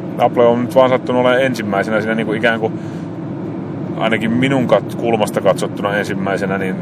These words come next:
tarjoamassa sitä minulle. Tullaan kohta tähän myöhemmin. Mental note, bling, itselle, että muista puhua tuosta. Tota niin,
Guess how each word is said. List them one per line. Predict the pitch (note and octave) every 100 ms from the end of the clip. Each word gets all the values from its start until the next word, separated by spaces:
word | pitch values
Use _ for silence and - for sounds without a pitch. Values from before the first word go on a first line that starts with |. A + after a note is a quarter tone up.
| - - - -
tarjoamassa | A#2+ A#2 G#2+ G2+ G2 -
sitä | A2
minulle. | A2 B2 A2+ F2 D#2 - - - - - - - - - - - - - - - - - -
Tullaan | A#2+ B2+
kohta | A2+ G#2+ -
tähän | A2 G#2 G2
myöhemmin. | A2+ G2 F2+ F2 F2 - -
Mental | A2+ A2 - F#2+
note, | F#2+ F2+ -
bling, | - D4+ D4+ - -
itselle, | - - G#2 F#2+
että | -
muista | G2+ G#2+ A2
puhua | - G#2+
tuosta. | G#2+ G2 E2 - - - - - -
Tota | A#2+ B2
niin, | B2 A2